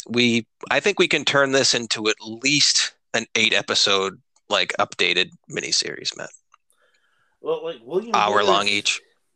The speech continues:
Speaker 2: one of the things is, he, when he sees the movie again, he sees things he probably would have liked to do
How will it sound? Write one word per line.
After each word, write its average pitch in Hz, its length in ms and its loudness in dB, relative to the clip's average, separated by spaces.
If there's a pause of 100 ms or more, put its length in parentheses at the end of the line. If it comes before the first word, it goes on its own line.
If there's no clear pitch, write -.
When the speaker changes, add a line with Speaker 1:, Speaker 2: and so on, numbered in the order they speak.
(160)
Speaker 2:
one 160 200 -8
of 165 80 -10
the - 60 -20
things 151 260 -10
is, 131 200 -14
he, 131 220 -10
when 127 140 -8
he 131 80 -10
sees 151 320 -14
the 143 80 -16
movie 135 380 -8
again, 117 320 -8
he 107 100 -16
sees 120 300 -16
things 123 260 -14
he 113 120 -20
probably 113 420 -14
would 110 160 -20
have 101 100 -14
liked 107 240 -18
to 101 80 -20
do 98 160 -20